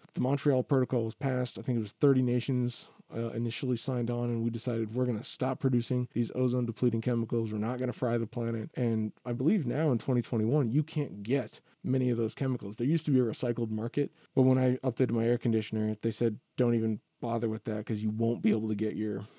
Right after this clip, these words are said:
so we had to get the new stuff. And I've forgotten all the scientific names of those chemicals. But without good knowledge, without having the, the correct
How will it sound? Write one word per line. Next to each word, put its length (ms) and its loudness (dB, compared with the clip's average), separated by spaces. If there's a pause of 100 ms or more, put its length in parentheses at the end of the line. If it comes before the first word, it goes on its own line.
(140)
so 140 0
we 80 6
had 80 2
to 60 -2
get 120 -2
the 60 -8
new 160 -2
stuff. 320 -10
And 140 -8
I've 140 -6
forgotten 260 -2
all 100 -2
the 80 -8
scientific 400 -4
names 300 -4
of 60 -6
those 140 -6
chemicals. 540 -4
But 260 0
without 840 2 (100)
good 260 6
knowledge, 520 -4
without 320 -2
having 340 0
the, 300 -4
the 80 2
correct 640 -2